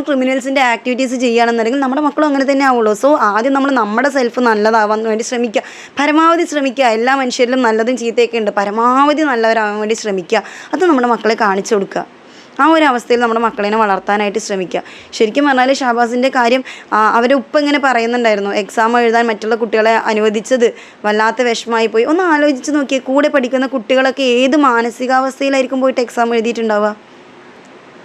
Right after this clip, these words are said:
ഏത് മാനസികാവസ്ഥയിലായിരിക്കും? നമ്മുടെ കൂടെ പഠിക്കുന്ന ഒരു സുഹൃത്ത്, എൻ്റെ കൂടെ പഠിക്കുന്ന ഒരു സുഹൃത്ത്, ഞാൻ പ്രഗ്നന്റ് ആയിട്ടിരിക്കുന്ന സമയത്ത് അപ്പൻഡിറ്റിസ് പൊട്ടിയിട്ട് മരണപ്പെട്ടു. വിഷ്ണു എന്നായിരുന്നു അവൻ്റെ പേര്.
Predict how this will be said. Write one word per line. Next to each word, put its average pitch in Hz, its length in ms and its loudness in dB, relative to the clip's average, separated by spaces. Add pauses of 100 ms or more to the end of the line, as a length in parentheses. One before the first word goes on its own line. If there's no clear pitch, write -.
(560)
ഏത് 277 240 4
മാനസികാവസ്ഥയിലായിരിക്കും? 277 1000 2 (140)
നമ്മുടെ 240 260 2
കൂടെ 254 240 2
പഠിക്കുന്ന 233 400 -2
ഒരു 233 100 0 (120)
സുഹൃത്ത്, 233 320 0 (320)
എൻ്റെ 302 240 6
കൂടെ 302 180 2
പഠിക്കുന്ന 254 360 0
ഒരു 254 120 -4
സുഹൃത്ത്, 226 380 0 (120)
ഞാൻ 240 160 0
പ്രഗ്നന്റ് 233 400 -2
ആയിട്ടിരിക്കുന്ന 233 460 -2
സമയത്ത് 214 300 -2
അപ്പൻഡിറ്റിസ് 214 520 -2
പൊട്ടിയിട്ട് 226 440 -2
മരണപ്പെട്ടു. 196 500 -2
വിഷ്ണു 240 240 -2
എന്നായിരുന്നു 190 320 0
അവൻ്റെ 180 180 -4
പേര്. 180 160 -2